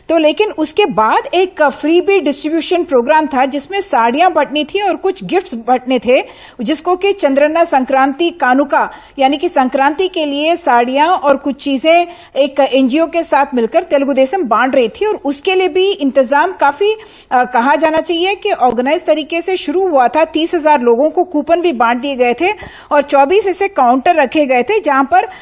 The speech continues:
अ, ये डिस्ट्रीब्यूशन होगी। चार हजार से ज्यादा, ज्यादा महिलाओं ने ले भी लिया था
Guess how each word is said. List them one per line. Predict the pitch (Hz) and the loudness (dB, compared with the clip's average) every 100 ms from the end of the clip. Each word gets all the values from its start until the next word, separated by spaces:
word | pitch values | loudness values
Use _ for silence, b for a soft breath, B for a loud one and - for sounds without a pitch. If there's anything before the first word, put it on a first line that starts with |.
| B | B
अ, | 269 269 262 | 0 0 2
ये | 339 | 0
डिस्ट्रीब्यूशन | 254 269 - 269 285 311 277 | 0 -4 -4 -4 -2 -2 0
होगी। | 240 226 220 | 0 0 -4
चार | 277 277 | -2 -2
हजार | 311 294 302 | 0 -2 -2
से | 349 | -4
ज्यादा, | 311 226 247 233 294 262 | -6 -2 0 0 -2 -4
ज्यादा | 233 240 - 277 | -2 0 2 2
महिलाओं | 247 254 254 269 | 2 2 2 2
ने | 330 | 2
ले | 277 220 277 | 2 2 2
भी | 294 330 | 2 0
लिया | 302 262 226 | 2 2 0
था | 311 370 | 0 -2